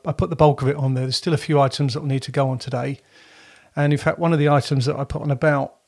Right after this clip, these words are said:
twenty-four hours ago is already sold this morning. So, uh,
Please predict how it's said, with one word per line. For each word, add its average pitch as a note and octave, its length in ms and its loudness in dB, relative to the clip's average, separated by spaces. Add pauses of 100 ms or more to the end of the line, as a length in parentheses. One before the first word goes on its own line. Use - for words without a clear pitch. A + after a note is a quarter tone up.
(200)
twenty-four D3 440 0
hours C3+ 200 2
ago C3+ 260 0
is C3 100 -2
already C3 220 0
sold C3 280 -2
this B2 180 -6
morning. C#3+ 420 0 (200)
So, C3 400 0
uh, C3+ 340 -2